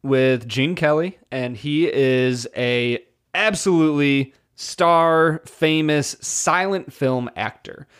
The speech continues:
And the movie is set in the time where there was a huge transition from silent films to what they called at the time talkies,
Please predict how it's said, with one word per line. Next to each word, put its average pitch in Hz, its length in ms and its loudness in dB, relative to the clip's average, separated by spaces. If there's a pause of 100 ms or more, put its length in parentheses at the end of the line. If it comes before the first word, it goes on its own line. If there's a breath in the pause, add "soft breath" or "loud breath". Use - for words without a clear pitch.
(160 soft breath)
And 139 80 -4
the 139 40 -2
movie 247 260 2
is - 120 0
set 151 200 0
in 147 80 -4
the 127 80 0
time 120 680 -4 (360 soft breath)
where 135 240 2
there 139 120 4
was 135 140 2
a 131 60 2
huge 208 760 0
transition 143 1040 -2
from 147 880 0 (380)
silent 170 560 -2
films 123 540 -2
to 139 260 0
what 147 160 2
they 143 100 2
called 165 220 2
at 143 80 -4
the 127 40 -6
time 131 280 -2
talkies, - 720 -4